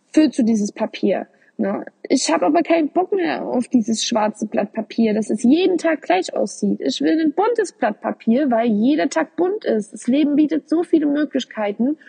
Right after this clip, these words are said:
und du hast den Stift in der Hand, okay? Nicht jemand anderes. Wir schieben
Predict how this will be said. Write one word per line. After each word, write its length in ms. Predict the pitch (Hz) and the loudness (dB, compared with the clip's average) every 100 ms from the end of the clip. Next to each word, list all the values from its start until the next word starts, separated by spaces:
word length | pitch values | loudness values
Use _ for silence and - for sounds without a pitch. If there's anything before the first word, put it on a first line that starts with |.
| - _ _ | -20 _ _
und 440 | - 262 254 240 - - | 2 2 0 -4 -4 0
du 120 | 381 427 453 403 330 | 2 2 -2 -6 -8
hast 300 | 359 - 330 | -8 -6 -2
den 200 | 320 320 | -2 -2
Stift 380 | - 370 - | -4 -4 -4
in 120 | - 294 | -4 -4
der 240 | 269 254 | -4 -4
Hand, 380 | 330 285 226 214 - - - | -4 -2 -4 -6 -16 -20 -2
okay? 520 | 277 220 285 277 339 - _ _ | -2 2 2 2 -2 -6 _ _
Nicht 300 | 294 440 - | 0 0 0
jemand 220 | 415 370 - | -2 -2 -2
anderes. 720 | 370 466 330 208 208 - _ _ _ - | -4 0 0 0 -4 -8 _ _ _ -8
Wir 260 | 277 302 339 | 0 4 4
schieben 300 | - 381 | 4 2